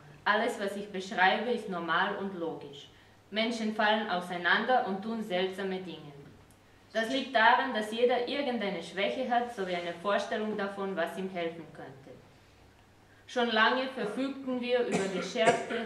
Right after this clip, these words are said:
Sinne zur Vermeidung von Wiener Hundekot. Teenagerinnen wurden Mütter, die Internetplattformen baten die Menschen darum, ihnen ein Detail über ihre Präferenzen und Gewohnheiten zu verraten,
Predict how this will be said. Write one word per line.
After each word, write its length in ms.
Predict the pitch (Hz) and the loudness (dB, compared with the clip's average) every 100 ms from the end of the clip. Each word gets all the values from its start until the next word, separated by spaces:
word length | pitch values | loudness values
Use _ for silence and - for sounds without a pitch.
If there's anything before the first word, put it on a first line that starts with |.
| - - - | -2 -2 -2
Sinne 400 | 233 254 254 247 247 | -2 0 0 -2 -4
zur 160 | 190 | -6
Vermeidung 680 | 190 196 190 208 240 240 233 | -4 0 2 2 0 -4 -4
von 260 | 208 196 | -6 -6
Wiener 320 | 196 196 175 196 | -4 -4 -6 -4
Hundekot. 640 | 240 240 247 262 254 254 - - - - - | -2 0 0 0 0 0 -8 -18 -20 -20 -2
Teenagerinnen 880 | 285 277 220 - 220 202 208 202 180 | 0 2 0 0 -2 -4 -4 -4 -2
wurden 380 | 190 185 175 185 | -2 -2 -4 -4
Mütter, 480 | 247 - 262 254 254 - - - | -4 -2 -2 -2 -6 -16 -20 -10
die 240 | 226 240 277 | -6 -4 -2
Internetplattformen 1200 | 285 277 254 233 - 202 202 - 226 214 208 214 | -2 -2 -2 -4 -2 0 0 -2 -2 -2 -2 0
baten 440 | 190 202 - 226 | 4 4 2 -2
die 80 | 208 | -2
Menschen 420 | 196 196 202 214 | -2 -2 -4 4
darum, 540 | 214 214 214 214 214 214 - - - - | 6 8 6 2 0 -2 -8 -18 -20 -8
ihnen 320 | 233 233 220 | -2 0 0
ein 180 | 202 202 | -2 -2
Detail 500 | 202 202 202 226 240 196 | -2 0 2 4 4 0
über 160 | 196 | 0
ihre 220 | 190 185 | 0 -2
Präferenzen 840 | 185 180 180 185 185 226 240 247 196 | -2 -4 -4 -2 0 0 -2 -4 -6
und 140 | 185 | -4
Gewohnheiten 760 | 180 170 233 240 196 185 185 180 | -4 -2 -2 -2 -2 -4 -6 -8
zu 120 | 175 | -10
verraten, 760 | 175 165 165 190 - 262 247 | -6 0 2 2 0 -6 -6